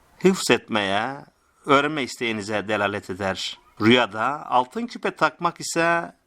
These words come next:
rüya gören kişinin hayırlı bir evladının olmasına,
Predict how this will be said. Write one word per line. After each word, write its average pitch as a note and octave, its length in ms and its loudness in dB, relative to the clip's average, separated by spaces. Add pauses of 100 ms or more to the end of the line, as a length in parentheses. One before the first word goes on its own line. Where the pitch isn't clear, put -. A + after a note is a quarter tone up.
(180)
rüya D#3 200 6
gören G3+ 260 0
kişinin F#3 600 -2 (260)
hayırlı D#3 380 2
bir C#3 100 0
evladının A#2+ 580 0
olmasına, G#2 920 0